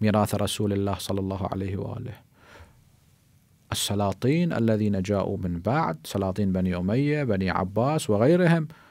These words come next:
هؤلاء أيضا كانوا يجحدون إرثهم. زين، نقول لهم:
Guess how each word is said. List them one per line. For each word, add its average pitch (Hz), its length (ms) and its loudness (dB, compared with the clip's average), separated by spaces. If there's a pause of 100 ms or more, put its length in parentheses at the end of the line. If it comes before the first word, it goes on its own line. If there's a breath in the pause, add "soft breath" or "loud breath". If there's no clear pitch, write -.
(140)
هؤلاء 110 460 4
أيضا 143 300 4
كانوا 135 300 2
يجحدون 123 760 2 (1160 loud breath)
إرثهم. 98 600 2 (280)
زين، 101 320 2 (1200 soft breath)
نقول 196 580 4
لهم: 113 480 2